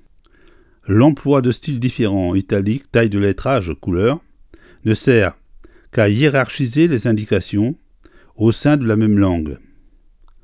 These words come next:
non pas à distinguer les langues entre elles. Quatrièmement,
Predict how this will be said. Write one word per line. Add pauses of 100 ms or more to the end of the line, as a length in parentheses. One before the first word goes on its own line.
(180)
non
pas
à
distinguer
les
langues
entre
elles. (1400)
Quatrièmement,